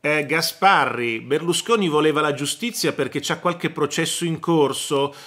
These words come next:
voleva lo sviluppo economico perché c'è la delega sulle televisioni.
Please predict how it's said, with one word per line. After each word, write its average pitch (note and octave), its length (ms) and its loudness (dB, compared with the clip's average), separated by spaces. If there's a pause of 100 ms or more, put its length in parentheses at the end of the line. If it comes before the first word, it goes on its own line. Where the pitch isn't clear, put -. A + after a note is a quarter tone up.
(160)
voleva G3 340 2
lo F#3 100 4
sviluppo G#3 460 -2
economico A#3+ 640 0
perché F#3 260 0
c'è - 140 -2
la F3 140 0
delega F3 360 0
sulle E3 300 -2
televisioni. D#3+ 880 -2